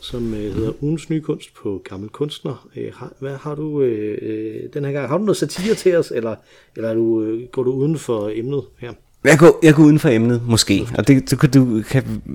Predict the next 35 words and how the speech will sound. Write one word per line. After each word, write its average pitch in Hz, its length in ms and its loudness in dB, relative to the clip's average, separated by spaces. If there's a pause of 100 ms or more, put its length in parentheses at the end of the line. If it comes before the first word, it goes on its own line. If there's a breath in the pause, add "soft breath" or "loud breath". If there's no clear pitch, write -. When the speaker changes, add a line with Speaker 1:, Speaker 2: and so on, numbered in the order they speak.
(340)
Speaker 2:
det 165 80 4
kan 165 80 4
være, 156 120 6
at - 160 -2 (380)
det 127 80 2
bliver 123 180 2
satirisk 113 480 -2
i 113 40 -6
løbet. 110 380 -4 (100)
Øh, 107 480 2 (840)
for - 160 -4
det 160 80 0
første 190 240 2
vil 180 60 8
jeg 160 80 4
gerne 160 500 2
vende 185 380 6 (600)
hele, 147 640 -6
øh, 123 120 -2
segmentet 127 500 -6
om, 120 160 -2
i 113 60 -2
hvert 127 160 -2
fald 117 200 -6
for - 160 -10
mig. 110 360 -6 (360 loud breath)
Det 180 80 -2
her, 185 80 -2
det 175 100 -4
er 175 40 -4
mere 147 280 -6
gammel 180 400 -8 (140)
kunst - 420 -8 (180)
på 147 120 -4
nye 131 240 -4